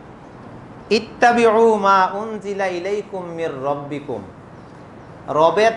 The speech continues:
তোমাদের রবের পক্ষ থেকে তোমাদের কাছে যেটা নাজিল করা হয়েছে, তোমরা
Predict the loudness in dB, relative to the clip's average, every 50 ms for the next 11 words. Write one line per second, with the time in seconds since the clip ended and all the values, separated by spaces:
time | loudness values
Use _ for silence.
0 | -2 -4 -2 0 0 2 2 0 0 0 0 0 0 2 4 4 4 2 2 0
1 | -2 -2 -2 -2 -2 -4 -2 -2 -4 -4 -2 -4 -6 -4 -6 -6 -4 -6 -4 -4
2 | -4 -6 -4 -2 0 0 0 -2 -6 -8 -6 -4 -4 -2 -2 -2 -2 -2 -4 -4
3 | -4 -6 -8 -10 -8 -6 -2 0 2 2 0 0 -2 -4 -4 -6 -8 -10 -8 -8
4 | -8 -4 0 0 0 0